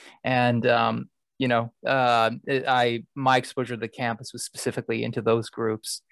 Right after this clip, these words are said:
And, uh, but I do have a number of friends who are veterans,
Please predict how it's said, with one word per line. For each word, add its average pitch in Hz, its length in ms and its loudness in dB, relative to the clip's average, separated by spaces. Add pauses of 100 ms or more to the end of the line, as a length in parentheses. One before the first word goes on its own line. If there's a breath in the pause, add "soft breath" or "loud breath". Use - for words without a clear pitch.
(440 soft breath)
And, 120 400 2
uh, 120 160 4
but 156 140 6
I 156 80 10
do 175 140 6
have 180 160 6
a 165 40 6
number 151 220 4
of 123 100 -2
friends 127 480 2
who 123 120 -2
are 113 440 0
veterans, 117 680 -4